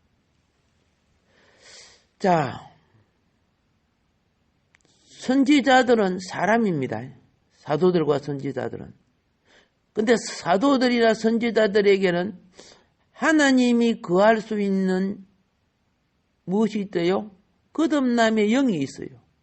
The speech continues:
그래서 하나님의 영과 사도들, 선지자들, 오늘 성도의 영이 한 몸을 이루고 있어요.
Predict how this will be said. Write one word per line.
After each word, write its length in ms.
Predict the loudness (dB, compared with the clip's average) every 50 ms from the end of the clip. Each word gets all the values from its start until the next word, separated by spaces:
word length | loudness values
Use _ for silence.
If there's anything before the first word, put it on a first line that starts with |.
| _ _ _ _ _ _ _ _ _ _ _ _ _ _ _ _ _ _ _ _ _ _ _ _ _ _ _ _ _ _ _ _ _ _ _ _
그래서 220 | _ -2 0 0 2
하나님의 680 | 2 4 4 4 4 4 4 2 4 4 4 4 4
영과 560 | 4 4 2 4 4 4 4 4 2 -4 -10 _ _ _ _ _ _ _ _ _ _ _ _ _ _ _ _ _ _ _ _ _ _ _ _
사도들, 760 | _ -6 -4 -2 2 4 4 4 6 4 4 4 4 2 -2 -4 -6 -12 -20 _ _ _ _ _ _ _
선지자들, 920 | -8 -4 -2 -2 -2 -2 -4 -2 0 2 2 2 2 0 0 -2 -2 -8 -14 _ _
오늘 420 | -2 0 0 2 2 0 0 -4
성도의 680 | -6 -4 -2 0 0 0 2 2 4 4 4 4 4 4
영이 480 | 4 2 2 2 0 -2 -2 -4 -10 -16 _ -16 -16 -16 -18 -20 -20 _ _ _ _ _ _ _ -20 -20 -20 -20 -20 _
한 260 | -8 -2 0 2 4
몸을 500 | 4 4 4 2 2 2 0 0 -2 -2
이루고 340 | -2 -2 -4 -4 -4 -4 -6
있어요. 280 | -8 -8 -14 -20 -20